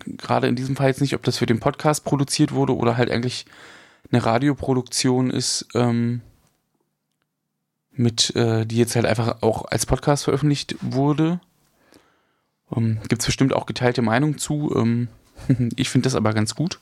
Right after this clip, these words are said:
Und zwar, da gibt's auch einen eigenen Feed. Ähm, das sind mehrere Teile, wo, äh, ein Reporter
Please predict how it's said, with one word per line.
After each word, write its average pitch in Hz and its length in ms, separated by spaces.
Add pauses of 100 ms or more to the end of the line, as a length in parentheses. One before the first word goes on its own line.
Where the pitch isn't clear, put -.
(1600)
Und 127 120
zwar, 143 140
da 139 60
gibt's 143 160
auch 143 100
einen 143 100
eigenen 135 400
Feed. - 640
Ähm, 139 220
das 135 140
sind 147 360 (200)
mehrere 131 480 (140)
Teile, 147 520
wo, 143 280 (400)
äh, 120 60
ein 127 560 (140)
Reporter 160 840